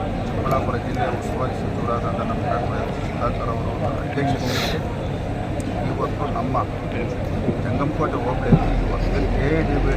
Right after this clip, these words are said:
ಇರ್ತಕ್ಕಂಥ ರೈತರು ಸುಮಾರು ಸಾವಿರದ ನೂರ ಮೂವತ್ತು ಜನ ಪ್ರತಿಯೊಬ್ಬರನ್ನು ಇವತ್ತು ಈ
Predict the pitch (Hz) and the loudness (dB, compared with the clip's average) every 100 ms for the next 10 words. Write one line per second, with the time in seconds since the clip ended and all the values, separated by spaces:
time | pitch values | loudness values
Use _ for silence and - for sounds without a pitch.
0 | 127 135 135 120 113 - 127 - - - | 4 2 2 2 0 0 -2 -2 -4 -2
1 | - - - - - - 135 135 127 - | -2 0 0 0 -4 -4 -2 0 0 -2
2 | - - - - - 135 151 - 151 135 | -2 -2 -2 -2 4 4 4 2 2 2
3 | - - - 123 - - - 120 127 127 | 2 2 0 0 -2 -2 -2 0 2 0
4 | - - - - - - - - - 151 | 0 -2 -2 -4 -4 -4 -4 -4 -2 -2
5 | - 165 165 156 185 143 156 139 131 - | 0 0 0 0 0 0 2 2 0 -2
6 | - - - - - | -2 -2 -2 -2 -2